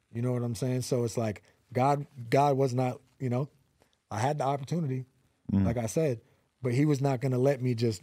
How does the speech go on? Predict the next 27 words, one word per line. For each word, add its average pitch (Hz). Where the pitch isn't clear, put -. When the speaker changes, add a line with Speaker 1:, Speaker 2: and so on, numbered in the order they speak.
Speaker 1:
go 117
out 117
like 98
that. 92
Speaker 2:
Right. 90
Speaker 1:
You 110
know? 113
Um, 101
Speaker 2:
Glad 95
you 78
held 90
it 71
down, 80
man. 71
Speaker 1:
Yeah, 113
absolutely, 131
man. 117
Me 139
too. 131
And 117
it's 113
just, 113
I'm 123
just 120
ready 120
to, 110
uh, 98